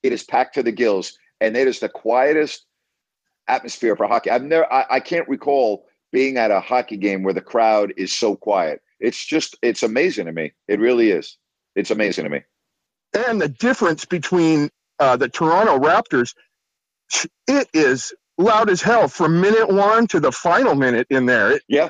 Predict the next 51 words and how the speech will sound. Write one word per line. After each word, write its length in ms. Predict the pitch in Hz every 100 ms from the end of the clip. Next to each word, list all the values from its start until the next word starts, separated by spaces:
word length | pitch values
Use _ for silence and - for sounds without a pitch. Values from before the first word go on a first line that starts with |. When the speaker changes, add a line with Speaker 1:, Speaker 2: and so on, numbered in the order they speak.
| -
Speaker 1:
I 60 | 117
don't 140 | 139
get 120 | - -
it. 20 |
Speaker 2:
blows 120 | 508
Speaker 1:
I 80 | -
don't 100 | 113 117
Speaker 2:
away. 80 | 120
Speaker 1:
understand. 340 | 202 131 135
Speaker 2:
It 40 |
blows 100 | 190
me 100 | 208
away. 100 | 196 233
Speaker 1:
I 100 | 87
don't 140 | 101
Speaker 2:
I 40 | 107
don't 80 | 135
Speaker 1:
understand. 300 | 117 117 214
Speaker 2:
either. 200 | - - _ -
Speaker 1:
Yeah. 140 | 90 107
Speaker 2:
There's 160 | 139
gotta 240 | 120 165 196
be 120 | 226
a 80 | 180
reason, 320 | 170 226 165
or 60 | 127
the 100 | 131
hockey 260 | 160 - 165
fans 420 | 196 190 185 - _ _ _ _ _ -
don't 160 | 156
like 180 | 175 156
basketball, 640 | 147 170 - 196 220 226 185
or 120 | 135
are 40 |
they 120 | 143
too 180 | 135 202
nervous, 720 | 185 165 196 240 262 - - -
or, 260 | 151 143 120 113
uh, 60 | 92 - -
I 100 | 214
just 220 | 175 139
don't 180 | 160 156
know. 240 | 151 151 - - -
I've, 160 | 139 147 -
I've 180 | 156 170
always 260 | 190 185
wondered 300 | 180 196 151
that, 180 | 135 120
and 80 | 135
that 80 | 139
was, 180 | 127